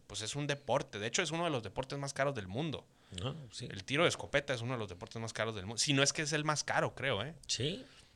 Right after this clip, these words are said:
Speaker 1: Bueno, a excepción de, lo, de la nascar y todos esos, ¿no? Que utilizas carros.
Speaker 2: Sí.
Speaker 1: Pero, pero déjame decirte una cosa. Yo conozco y he visto escopetas de cien mil dólares, de ciento cincuenta mil dólares también, ¿eh?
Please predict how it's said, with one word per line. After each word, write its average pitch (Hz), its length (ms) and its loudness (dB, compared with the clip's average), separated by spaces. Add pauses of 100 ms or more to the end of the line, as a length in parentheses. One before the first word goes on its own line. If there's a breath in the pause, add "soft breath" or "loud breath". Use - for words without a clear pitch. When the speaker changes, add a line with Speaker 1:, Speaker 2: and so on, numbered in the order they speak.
(120)
Speaker 1:
Bueno, 190 240 12
a 110 180 10
excepción 123 400 0
de, 143 100 8
lo, 120 160 8
de 104 240 -4
la 101 260 -2
nascar 123 460 10
y 101 60 -4
todos 113 260 -2
esos, 104 180 -4
¿no? 127 160 -2
Que 120 60 -6
utilizas 107 440 -4
carros. 117 600 8 (360 soft breath)
Speaker 2:
Sí. - 100 -4
Speaker 1:
Pero, 127 200 12 (140)
pero 120 140 6
déjame 185 200 10
decirte 135 200 2
una 127 160 6
cosa. 151 440 8
Yo 104 360 -2
conozco 143 480 2
y 117 100 0
he 113 60 0
visto 123 240 -6
escopetas 120 560 -4
de 107 100 -4
cien 95 260 -4
mil 123 180 -4
dólares, 104 440 0
de 90 160 -6
ciento 110 300 -6
cincuenta 104 380 -8
mil 110 160 -6
dólares 110 340 -4
también, 98 380 -8
¿eh? 139 120 -12